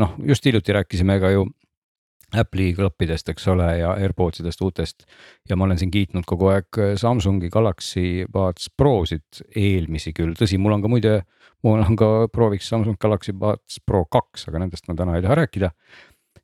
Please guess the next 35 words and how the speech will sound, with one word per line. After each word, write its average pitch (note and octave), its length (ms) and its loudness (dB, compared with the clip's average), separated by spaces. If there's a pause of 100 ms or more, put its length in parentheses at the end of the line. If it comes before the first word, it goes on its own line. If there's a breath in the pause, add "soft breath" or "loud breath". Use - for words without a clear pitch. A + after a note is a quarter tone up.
Et A2 160 -2
nende C#3 200 4
heli C3 280 4
olen G#2 200 4
ma A2 120 4
ikkagi G#2 320 0
kiitnud A#2 440 2
kogu A2 320 4
aeg G#2 320 2
ja G2+ 160 4
noh, G2+ 120 0
Apple'i A2 360 0
heli F2+ 200 0
me G2+ 120 0
nüüd A2+ 160 -2
väga C#3 200 2
palju A2 280 2
ei C3 120 0
kiitnud, C#3+ 340 0
aga G#2 180 2
saime G#2+ 240 2
aru, G#2+ 160 2
et - 120 -6
podcast'ide G2+ 580 0
jaoks F2 220 -4
sobivad G2+ 280 2
nad G2+ 120 -2
väga A#2 180 4
hästi. - 220 -6 (560)
Siis, A#2 400 0 (120)
eh, G2+ 200 0 (380)
siis A#2+ 140 2
need A2 160 2
Bosed C3+ 360 2
kõlavad, G#2+ 480 2